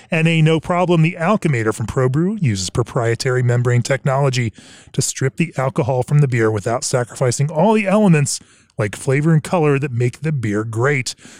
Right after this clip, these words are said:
Are you ready to brew like a pro? Check out W W W dot pro brew dot com to learn more about the Alchemator from ProBrew, or shoot them an email to contact us at probrew dot com today. ProBrew is a subsidiary of Technoblend,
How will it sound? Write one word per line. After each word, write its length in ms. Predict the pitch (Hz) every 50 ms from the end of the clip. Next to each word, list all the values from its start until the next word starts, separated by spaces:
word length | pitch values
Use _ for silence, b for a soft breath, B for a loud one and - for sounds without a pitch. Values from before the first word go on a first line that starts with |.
| B B B
Are 40 | 135
you 80 | 107 104
ready 160 | 107 104 110
to 60 | 107
brew 160 | 101 117 127
like 160 | 123 117 117 131
a 40 |
pro? 320 | 107 - - 147 143 156 165
Check 280 | - - 175 170 -
out 160 | 180 170 160 131
W 180 | 143 143 151
W 240 | 143 151 143 147 143
W 220 | 131 139 135 156
dot 180 | 139 131 123 -
pro 240 | - - - 165 180
brew 220 | 156 185 185 190
dot 220 | 190 190 190 196 -
com 360 | - 165 127 110 104 107 113
to 80 | 131
learn 240 | 117 117 120 123 120
more 380 | 123 135 143 139 127 139 165 -
about 280 | - 123 123 123 123 127
the 140 | 156 156 -
Alchemator 640 | - 151 160 165 - 143 117 104 101 101 101 101 B B B B B B B
from 180 | - 131 107 107
ProBrew, 480 | - - 165 175 170 131 123 107 123
or 180 | 160 170 170 196
shoot 300 | 190 - - 233 233 -
them 160 | 233 226 240
an 80 | 220 220
email 440 | 214 220 196 151 131 123 120 120 B B B B B B B -
to 100 | - 143
contact 560 | - - 147 151 160 - - 151 151 - -
us 260 | 139 127 127 - - -
at 220 | - 135 143 - -
probrew 420 | - 139 135 131 123 123 123 127
dot 240 | 123 113 110 120 -
com 300 | - - 123 104 101 98
today. 400 | - - 131 135 135 139 139 B B B B B B B B B
ProBrew 600 | - - - 233 226 151 135 117 110 107 117 120 - _ _ _
is 100 | - 127
a 60 | 131 -
subsidiary 720 | - 139 110 - - - 190 185 190 180 170 175 185 185
of 100 | 180 -
Technoblend, 720 | - - 143 - 135 117 110 113 107 104 98 101 104